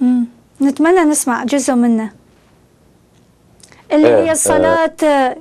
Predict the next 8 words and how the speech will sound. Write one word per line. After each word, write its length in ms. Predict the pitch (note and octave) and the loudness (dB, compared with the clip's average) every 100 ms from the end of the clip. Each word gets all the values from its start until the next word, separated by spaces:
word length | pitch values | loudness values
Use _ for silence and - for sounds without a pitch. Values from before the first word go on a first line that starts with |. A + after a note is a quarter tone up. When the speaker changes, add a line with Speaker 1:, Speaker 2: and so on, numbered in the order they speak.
| F#4 | -8
Speaker 1:
اللي 300 | D4 C#4 C4+ | -2 0 -2
كانت 480 | B3+ C#4+ C#4+ C4+ C4+ | -2 -2 0 -2 -4
تواكبك 640 | C4 B3+ C4+ D#4 C#4 D4+ | -6 -4 -2 -2 0 -2
دائمًا 1040 | B3+ D4 D#4 D#4+ D#4 D4+ D4+ D4 C#4+ C#4+ C4+ | 0 0 0 0 -2 0 2 2 2 2 0
وتشجعك 920 | B3+ - D4 A#3 D#4+ E4 C#4+ C#4 C4 - - - - | -2 -2 -2 0 0 0 -2 -4 -8 -10 -20 -12 -6
بحيث 420 | C4+ F4+ D#4+ - - | -2 0 0 -4 -2
تمضي 640 | G#4 A#4 B3+ C#4+ E4 F4 - | 2 2 2 2 0 -2 -4
بهدفك. 800 | A#3+ D4 D4 D4+ E4 F4 - | -2 0 0 0 0 0 -6